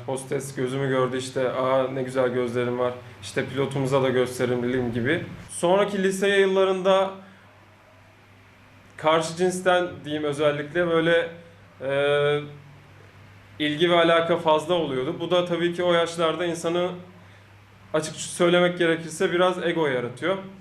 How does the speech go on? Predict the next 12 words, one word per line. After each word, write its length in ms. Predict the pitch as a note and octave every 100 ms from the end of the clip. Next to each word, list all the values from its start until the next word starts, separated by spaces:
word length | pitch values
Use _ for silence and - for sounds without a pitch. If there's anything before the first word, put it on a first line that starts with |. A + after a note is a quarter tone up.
| - -
Üniversiteden 680 | F#3 F#3 G#3 G#3 G#3 G3 G3+
sonra 360 | G3 G3 G3+ G#3
ise 280 | G3+ F#3+
kendimi 540 | F#3+ F3 E3 F3+ F3+ D3
daha 200 | D#3+ F3
fazla 340 | F3 E3+ E3+
keşfetmemle, 880 | E3+ D3+ D#3+ E3 D#3+ E3 D3+ C3+ A#2 - - - - -
e, 280 | C3 C3+ C3
dışarıda 500 | C3+ - D#3 D#3 E3+
aradığım 440 | D3 D3+ D3+ D#3+ D#3+
şeyleri 400 | D#3+ D#3 D3+ C#3+
bulamayıp 420 | C#3+ D#3 D3+